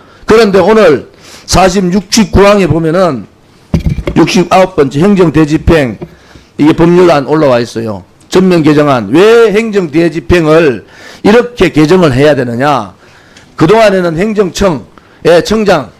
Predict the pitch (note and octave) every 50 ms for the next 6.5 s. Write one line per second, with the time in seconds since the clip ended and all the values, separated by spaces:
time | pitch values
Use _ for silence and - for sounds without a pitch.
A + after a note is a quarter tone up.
0 | _ _ _ _ _ _ _ _ _ _ - - F#3 G3+ G3+ F#3+ F3+ F3+ E3+ D#3+
1 | F#3 G3+ G3+ G3 - - F#3+ G3 G3+ G3 F3+ D#3+ C#3+ D#3+ F#3 F#3+ F3+ - G3 F3+
2 | G3+ F#3+ F3+ E3+ - D#3+ D3 D3+ D#3+ F3 F3 F#3 - D#3 D3+ D#3+ D#3+ D3+ F#3 F#3
3 | D#3+ B2+ B2+ B2+ C#3 D#3 D#3 C#3+ E3 F3 D#3+ D3 C#3 B2 G#2+ F#2 - - - -
4 | - - _ _ - D#3 D#3+ D#3 C#3+ B2+ D#3 F#3 E3+ C#3 A#2 F#2+ - _ _ -
5 | - - - A#2+ D3 E3 F#3+ A#3+ C4 B3+ G#3+ G3+ G3 E3+ G3+ G#3 F#3+ D#3 C3+ D#3+
6 | D#3 C#3+ C3+ A#2 G#2+ B2+ B2 F#2 F2